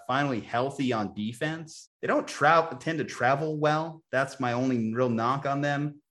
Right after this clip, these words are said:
I think I'm gonna go with the Broncos, but it is gonna be a pretty ugly game in my mind.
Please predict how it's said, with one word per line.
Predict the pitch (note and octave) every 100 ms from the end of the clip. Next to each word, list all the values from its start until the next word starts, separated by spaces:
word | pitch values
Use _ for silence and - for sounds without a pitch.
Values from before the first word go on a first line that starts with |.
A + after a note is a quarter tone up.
| _
I | A2+ A#2+ - _
think | E3+ G#3
I'm | G#3+ G3+
gonna | G3+ G3+
go | F#3+
with | F#3+ F#3+
the |
Broncos, | D#3 F3 F3 F3 F3+ F3+ - - _
but | B2 B2 B2
it | C3
is | B2+ C#3+ D3
gonna | D3+ D3+
be | C3+
a |
pretty | - C3+ B2+
ugly | A2+ A2+ A#2
game | G2 G2+ G2 F2
in |
my | D#2
mind. | C2+ C2 A1+